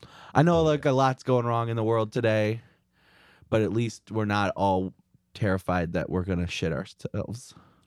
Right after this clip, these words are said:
Speaker 2: Right. In this part of the world, anyway.
Speaker 1: <laughs> Yes.
Speaker 2: <laughs>
Speaker 1: Yeah, yeah. I guess our mission as people is to make sure that everyone around the world doesn't have to fear, uh, poopy <laughs> pants.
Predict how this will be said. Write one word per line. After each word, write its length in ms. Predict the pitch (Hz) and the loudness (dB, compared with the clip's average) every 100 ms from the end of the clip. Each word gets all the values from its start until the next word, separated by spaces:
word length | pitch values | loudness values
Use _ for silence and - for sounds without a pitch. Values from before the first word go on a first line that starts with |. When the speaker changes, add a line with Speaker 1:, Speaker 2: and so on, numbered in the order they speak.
| - | -8
Speaker 2:
Right. 320 | 85 80 76 _ _ _ - _ _ _ _ _ _ _ - - | -6 -4 -8 _ _ _ -20 _ _ _ _ _ _ _ -20 -6
In 200 | 104 101 | 0 0
this 160 | 98 | 0
part 240 | - 98 80 | -4 -6 -6
of 80 | 76 | -8
the 60 | |
world, 380 | 76 76 64 - | -10 -10 -12 -14
anyway. 480 | - - - - 123 - | -14 -14 -6 -4 -4 -6
Speaker 1:
<laughs> 100 | - | -2
Yes. 480 | - 160 139 - 120 | 2 2 2 -6 -4
Speaker 2:
<laughs> 80 | |
Speaker 1:
Yeah, 340 | 165 185 151 101 | 0 2 2 -2
yeah. 320 | 104 135 92 73 _ _ _ _ _ _ _ - | -2 -2 -2 -8 _ _ _ _ _ _ _ -4
I 100 | 123 | 0
guess 400 | 135 131 - - _ _ - | 0 -2 -8 -20 _ _ -2
our 120 | 117 | 0
mission 360 | 120 113 117 | 0 -2 -2
as 120 | 104 98 | -4 -2
people 520 | 117 101 101 95 95 - - - _ _ | -4 -2 -2 -2 -4 -12 -20 -20 _ _
is 160 | 104 101 | -8 -4
to 120 | 113 | -2
make 180 | 107 101 | 0 -2
sure 300 | - 110 104 | -2 -2 0
that 180 | 101 95 _ | -2 -4 _
everyone 480 | 123 110 104 98 92 | -2 0 0 0 0
around 280 | 92 95 92 | 0 0 -2
the 80 | 90 | -2
world 440 | 92 90 85 92 - - | 0 -2 -4 -8 -12 -8
doesn't 240 | 90 - | -6 -4
have 180 | 98 - | -6 -8
to 120 | 101 | -12
fear, 500 | - 95 85 80 90 - _ _ _ _ _ - _ - | -10 -6 -4 -4 -8 -14 _ _ _ _ _ -20 _ -10
uh, 120 | - - | -8 -8
poopy 240 | - 101 - | -8 -8 -6
<laughs> 0 | |
pants. 520 | 113 - 123 - | -8 -4 -6 -6